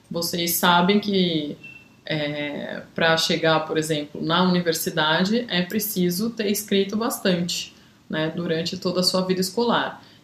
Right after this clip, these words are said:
E que a universidade é um lugar da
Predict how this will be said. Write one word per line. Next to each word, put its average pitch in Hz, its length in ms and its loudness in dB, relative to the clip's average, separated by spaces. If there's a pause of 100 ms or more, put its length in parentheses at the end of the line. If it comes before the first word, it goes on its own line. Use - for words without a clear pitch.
E 175 80 -4
que - 120 -2
a 202 140 6
universidade 220 800 2
é 208 440 0 (240)
um 254 320 0 (360)
lugar 190 560 2
da 180 440 0